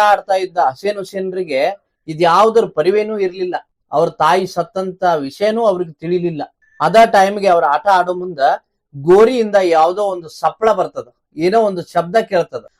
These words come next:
ಅಲ್ಲಿಂದ ಗಾಬರಿಯಾಗಿ ಎದ್ನೋ ಬಿದ್ನೋ ಅಂತೇಳಿ ಮನಿ ಮಠ ಓಡೋಡ್ ಬರ್ತಾರ ಹಸೇನ್ ಹುಸೇನ್ರು. ಸಣ್ಣ ಮಕ್ಳು ಇರ್ತಾರ, ಬಿಕ್ಕಿ ಬಿಕ್ಕಿಸಿ ಅಳ್ತಿರ್ತಾರ.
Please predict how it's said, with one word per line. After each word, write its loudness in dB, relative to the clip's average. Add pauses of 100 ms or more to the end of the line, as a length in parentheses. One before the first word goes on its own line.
ಅಲ್ಲಿಂದ 2
ಗಾಬರಿಯಾಗಿ 0
ಎದ್ನೋ -2
ಬಿದ್ನೋ -10
ಅಂತೇಳಿ -8 (320)
ಮನಿ -4
ಮಠ -4
ಓಡೋಡ್ 2
ಬರ್ತಾರ -4
ಹಸೇನ್ -6
ಹುಸೇನ್ರು. -18
ಸಣ್ಣ 0
ಮಕ್ಳು 0
ಇರ್ತಾರ, 0
ಬಿಕ್ಕಿ -10
ಬಿಕ್ಕಿಸಿ -12
ಅಳ್ತಿರ್ತಾರ. -2